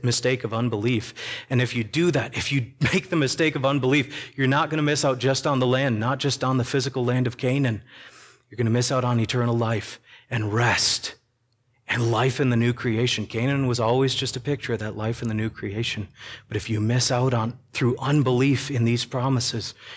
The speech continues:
you're gonna miss out on much worse. See, we can read the story of the Israelites and we can think, "Man, those people are really dumb."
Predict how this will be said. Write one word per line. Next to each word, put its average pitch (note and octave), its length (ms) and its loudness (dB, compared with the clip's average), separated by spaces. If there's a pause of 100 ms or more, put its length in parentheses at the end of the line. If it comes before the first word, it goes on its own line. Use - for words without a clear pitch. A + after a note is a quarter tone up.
(120)
you're B2 120 0
gonna A2 140 2
miss A#2 220 2
out A#2 160 0
on G#2 140 -2
much A2 300 -4
worse. G#2+ 540 -4 (1600)
See, C#3 180 2
we C#3 140 4
can D3 160 2
read C#3+ 300 2
the B2+ 80 0
story C#3+ 340 2
of C#3 60 2
the A#2+ 140 4
Israelites C3+ 520 0
and B2 80 -2
we A#2 80 -4
can B2 140 -6
think, B2+ 140 -2
"Man, C#3 180 0
those A#2+ 140 -2
people C#3+ 260 -4
are A#2+ 40 0
really B2 240 2
dumb." A#2 340 -2